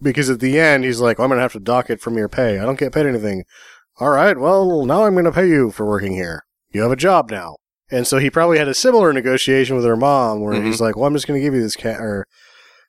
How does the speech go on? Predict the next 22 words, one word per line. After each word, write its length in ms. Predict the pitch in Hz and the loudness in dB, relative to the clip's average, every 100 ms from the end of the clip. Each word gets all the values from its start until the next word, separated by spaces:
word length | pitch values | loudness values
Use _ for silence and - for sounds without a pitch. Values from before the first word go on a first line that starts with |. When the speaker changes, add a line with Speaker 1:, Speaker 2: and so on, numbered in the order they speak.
| _ _ | _ _
Speaker 1:
uh, 80 | 117 | -4
"I'd 220 | 127 131 | -2 0
like 140 | 143 156 | 0 -2
to 60 | |
take 160 | 147 151 | 0 -2
the 60 | 139 | 0
cat 240 | 160 147 | 0 2
home 300 | 143 139 123 | 2 2 0
to 100 | 135 | -2
my 120 | 123 117 | 0 2
daughter." 500 | 123 117 107 92 95 | 2 2 -2 -6 -8
And 260 | 101 98 | -8 -8
he's 200 | 104 95 | -8 -6
like, 300 | 104 101 - | -6 -6 -2
"Oh, 260 | 165 208 143 | 2 2 4
well, 100 | 139 | 2
I'll 160 | 139 135 | 2 0
give 180 | 170 | 0
you 80 | 139 | 0
the 80 | 107 | -2
cat." 280 | - 110 120 - _ _ _ | -4 -4 -6 -8 _ _ _
"Wait, 360 | 131 147 123 | -4 0 0